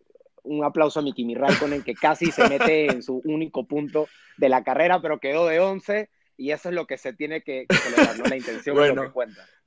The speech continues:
Speaker 2: Eh, bueno, cualquier comentario que les parezca polémico, si nos quieren debatir, saben que siempre estamos disponibles en nuestro Instagram para debatir cualquier cosa. Muchísimas gracias, José, por acompañarnos. Muy agradecidos, creo que habló por Mico y por mí,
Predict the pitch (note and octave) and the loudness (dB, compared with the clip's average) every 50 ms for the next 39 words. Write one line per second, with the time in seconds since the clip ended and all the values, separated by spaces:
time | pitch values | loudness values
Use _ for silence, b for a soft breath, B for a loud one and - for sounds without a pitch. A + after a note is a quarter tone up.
0 | _ _ - - D3 D3+ C#3 C#3 C#3+ - - C3+ E3 F3+ F#3+ F#3+ F#3+ F3+ - D3 | _ _ 4 8 8 10 10 10 8 6 6 4 6 6 6 6 2 2 2 0
1 | C#3 C#3 - F3 E3+ E3+ - F#3+ E3+ D#3 C#3+ D3 C#3 - F3 E3+ F3 F3+ F#3 F#3 | 0 2 2 0 0 2 2 0 0 0 0 0 0 2 2 2 2 2 -2 -2
2 | - - C#3+ C#3 C3+ B2+ B2 A#2 A2 A2 G#2+ G#2+ G#2+ - A2+ C3+ C3+ C3 - - | -2 -4 -4 -2 -2 -2 -4 -4 -6 -8 -10 -14 -14 -8 -4 -4 -4 -2 0 4
3 | C3 C#3+ D3+ D#3+ D3+ - - - F3 E3+ D#3+ - - B2+ C#3+ D#3+ D#3+ F3 E3+ E3 | 6 6 6 6 6 2 -2 0 0 2 2 2 2 2 4 4 4 4 2 -2
4 | - E3 E3 E3+ - - C3 A#2+ A2+ C#3 C#3 D#3 D#3+ D3 C3 A#2 A#2+ - D3 - | -2 -2 -2 -2 -2 -2 -4 -4 -2 -2 -2 -2 0 2 2 2 0 -2 -4 -2
5 | - D3+ D#3 D3 B2+ A#2+ D3+ C#3 C#3 D3 - D3 D3 D#3 D#3 D3+ C#3 C3 - - | 0 0 0 0 -2 -6 -4 -4 -6 -4 -2 -2 0 0 0 0 -2 -4 -4 -4
6 | A#2+ C3 C#3+ D3+ C#3+ D3 D3 D3+ - - - - B2+ A#2+ A#2 A2+ A#2 A2+ A#2 B2 | 0 2 4 4 6 4 4 2 0 -4 -4 0 2 2 2 2 0 -2 -4 -6
7 | A#2+ - - B2+ B2 C3 C#3+ D3 - - D3 D3+ D3+ C#3+ - B2+ A#2+ A2+ A2 G#2+ | -6 -4 -2 -2 -2 0 -2 -4 -2 -2 -2 -2 -2 0 0 2 2 2 0 0
8 | A2 B2 B2 A2+ A2+ A2+ - C3+ C3+ C#3+ C#3 C3 - D3+ C#3+ C#3 - E3+ E3 E3 | 0 2 4 4 4 2 0 -2 0 2 0 2 2 0 0 2 4 4 4 4
9 | - F3 F3 - b b b b b b b D#3 D3+ D#3 D#3+ D#3+ - G3+ F3+ G3+ | 2 0 -2 -4 b b b b b b b 2 4 4 4 4 4 4 6 6
10 | F3+ D3 D3+ E3 E3 E3 F3+ D#3+ D#3+ F3 E3+ E3+ F3 D3 D3+ C#3+ C3 B2+ C3 A#2+ | 6 6 6 6 4 4 4 4 6 4 4 4 4 4 4 4 4 4 4 4
11 | B2 C3 D3+ D#3+ D#3 D3+ D#3 D#3+ F3 E3+ - - - _ D3 D#3 D#3+ F3 F#3+ F#3+ | 4 4 6 6 6 6 4 4 2 2 -2 -6 -8 _ -8 -4 2 4 6 6
12 | F#3+ F#3+ F#3+ F#3+ F3+ - D3+ D3+ D3 C#3 C3 B2+ C3 B2+ - F3 E3+ E3+ E3+ E3+ | 6 6 6 4 2 2 4 4 6 6 6 4 2 0 0 0 4 6 4 4
13 | - E3 E3 D#3 C#3+ C#3+ D#3 D3+ - C3 A#2+ C#3 D3+ D3+ E3+ D#3+ C#3+ E3+ B2+ C3 | 4 2 0 2 4 4 4 2 2 0 0 0 -2 -2 -4 -2 -2 0 0 0
14 | D3+ E3 E3+ F3 | 0 -2 -4 -4